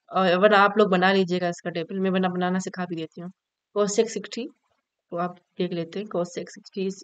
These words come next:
कितना होता है। cos सिक्सटी का मतलब है कि one upon sin sixty।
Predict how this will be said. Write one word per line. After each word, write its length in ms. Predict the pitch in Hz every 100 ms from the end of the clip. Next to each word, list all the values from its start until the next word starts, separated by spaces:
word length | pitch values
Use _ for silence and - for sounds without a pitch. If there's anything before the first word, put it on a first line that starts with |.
| _ _ _ _ -
कितना 260 | 190 190
होता 280 | 170 170 175
है। 120 | 185 214
cos 200 | 202 185
सिक्सटी 300 | 190 196 190
का 100 | 202
मतलब 280 | 185 185 180
है 60 |
कि 100 | 196 180
one 200 | 175 165
upon 300 | 170 180 220
sin 240 | - 160 170
sixty। 300 | - -